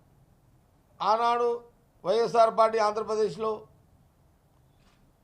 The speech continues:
అటు జగన్ లేదా ఇటు చంద్రబాబు నాయుడు గారు వీళ్ళందరూ బీజేపీ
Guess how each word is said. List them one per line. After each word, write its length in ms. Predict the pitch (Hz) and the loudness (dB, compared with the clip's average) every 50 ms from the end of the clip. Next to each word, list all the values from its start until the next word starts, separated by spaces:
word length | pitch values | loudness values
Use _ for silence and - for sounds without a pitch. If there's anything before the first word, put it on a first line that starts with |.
| _ _ _ _ _ _ _ _ _ _ _ _ _ _ - | _ _ _ _ _ _ _ _ _ _ _ _ _ _ -14
అటు 160 | 165 170 190 185 151 123 156 | -10 -8 -8 -8 -8 -6 -6
జగన్ 300 | 190 190 226 226 220 214 - - _ _ _ _ _ _ _ _ _ _ _ _ _ _ _ _ _ _ _ _ _ _ _ _ _ _ _ _ _ _ _ _ _ - | -2 0 0 0 -2 -4 -10 -20 _ _ _ _ _ _ _ _ _ _ _ _ _ _ _ _ _ _ _ _ _ _ _ _ _ _ _ _ _ _ _ _ _ -12
లేదా 180 | 175 202 202 214 214 | -8 -4 -2 -2 -2
ఇటు 120 | 214 196 165 196 | -2 -4 -6 -6
చంద్రబాబు 380 | 196 202 214 214 214 208 208 214 | -4 0 2 4 4 4 2 0
నాయుడు 180 | 214 214 208 202 | -4 -4 -4 -2
గారు 140 | 202 202 202 196 | -2 -4 -4 -4
వీళ్ళందరూ 440 | 196 196 202 208 214 247 254 240 220 220 226 - - _ _ _ _ _ _ _ _ _ _ _ _ _ _ _ _ _ _ _ _ _ _ _ _ _ _ _ _ _ _ _ _ _ | -2 -2 -2 0 0 0 0 0 -2 -4 -6 -10 -16 _ _ _ _ _ _ _ _ _ _ _ _ _ _ _ _ _ _ _ _ _ _ _ _ _ _ _ _ _ _ _ _ _
బీజేపీ 440 | 156 185 220 208 254 254 254 - 233 | -14 -12 -6 -2 0 0 0 -2 -2